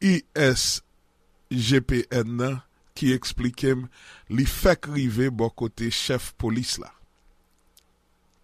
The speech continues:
E,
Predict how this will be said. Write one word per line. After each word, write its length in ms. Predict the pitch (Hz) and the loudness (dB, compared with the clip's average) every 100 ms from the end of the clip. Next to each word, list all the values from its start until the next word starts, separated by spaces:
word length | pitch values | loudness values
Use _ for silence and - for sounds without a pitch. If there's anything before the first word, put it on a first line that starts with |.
| _ _ - _ _ _ _ _ _ _ _ _ _ - - - - _ _ _ 123 | _ _ -20 _ _ _ _ _ _ _ _ _ _ -20 -20 -20 -20 _ _ _ -6
E, 640 | 117 113 110 110 104 | -4 -4 -6 -8 -12